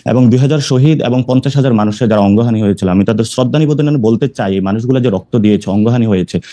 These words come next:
তার বিচারটা আপনি কখন করবেন? বিচার প্রক্রিয়া নিয়ে বিএনপির থেকে কোনো কোশ্চেন আসে নাই। জনগণের কাছে তো এটা প্রশ্ন, যে বুকের সন্তানটা হারিয়েছে, যে ভাই হারিয়েছে, যে বোন হারিয়েছে,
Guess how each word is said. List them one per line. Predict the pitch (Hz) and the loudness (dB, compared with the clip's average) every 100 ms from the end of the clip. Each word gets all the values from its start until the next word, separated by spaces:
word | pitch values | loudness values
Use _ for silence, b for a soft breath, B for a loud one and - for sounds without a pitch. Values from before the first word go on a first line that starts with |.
| B B | B B
তার | 113 | 0
বিচারটা | 98 110 135 160 | 2 0 -2 -2
আপনি | 156 139 | -2 0
কখন | 107 101 107 | -2 -2 -2
করবেন? | 104 90 80 76 _ - | 0 -2 -2 -8 _ -2
বিচার | 107 139 | 0 0
প্রক্রিয়া | 147 143 139 | -2 -2 -2
নিয়ে | 131 127 | 0 0
বিএনপির | 110 110 117 120 | 0 0 -2 -4
থেকে | 117 117 | -2 -2
কোনো | 113 104 | 0 0
কোশ্চেন | 113 - 101 | -2 -4 -6
আসে | 92 95 | -4 -4
নাই। | 92 - | -2 0
জনগণের | 120 123 151 156 | 0 2 2 0
কাছে | 139 143 | -2 -2
তো | |
এটা | 127 127 | -2 -2
প্রশ্ন, | 107 - 95 87 | -4 -4 -2 0
যে | 104 | 2
বুকের | 98 113 117 104 B B B - | 2 0 0 -2 B B B -4
সন্তানটা | 139 143 156 147 | -2 0 -2 -2
হারিয়েছে, | 143 110 110 104 90 | 0 2 0 -2 -2
যে | 104 | -2
ভাই | 98 113 | 0 0
হারিয়েছে, | 123 117 117 117 | 0 0 0 0
যে | 110 | -2
বোন | 95 104 | 0 0
হারিয়েছে, | 117 101 90 82 80 | 0 -2 -2 -4 -12